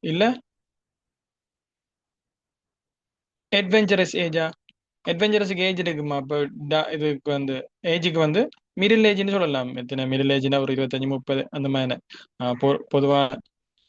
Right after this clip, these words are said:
ஆ, எடுக்க இயலாது. ஆனா மிடில் ஏஜ், மிடில் ஏஜ் ஒரு இட-, ஒரு, ஒரு நடுத்தர வயசான ஒரு ஆள் வந்து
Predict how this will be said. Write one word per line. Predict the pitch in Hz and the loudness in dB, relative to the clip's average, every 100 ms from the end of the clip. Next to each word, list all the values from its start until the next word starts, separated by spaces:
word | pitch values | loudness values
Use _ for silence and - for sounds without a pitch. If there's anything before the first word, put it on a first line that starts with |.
| - | -12
ஆ, | 143 131 | -6 0
எடுக்க | 139 139 151 | 0 2 2
இயலாது. | 143 135 127 139 196 208 - _ _ _ | 2 4 2 2 0 -4 -16 _ _ _
ஆனா | 139 131 131 | -8 -6 -4
மிடில் | 131 139 143 143 | -2 2 4 6
ஏஜ், | 143 139 135 | 6 6 2
மிடில் | 135 143 147 151 | -2 0 2 2
ஏஜ் | 135 - - | 0 -2 -10
ஒரு | 131 135 | -8 -4
இட-, | 135 135 135 - _ _ _ _ _ _ | 0 2 2 -2 _ _ _ _ _ _
ஒரு, | 147 147 | 2 4
ஒரு | 143 143 - - | 4 0 -4 0
நடுத்தர | 156 156 156 151 | 2 4 4 6
வயசான | 147 147 151 143 139 | 4 4 2 0 2
ஒரு | 139 | 0
ஆள் | 131 | -2
வந்து | 127 151 220 | -4 -6 -6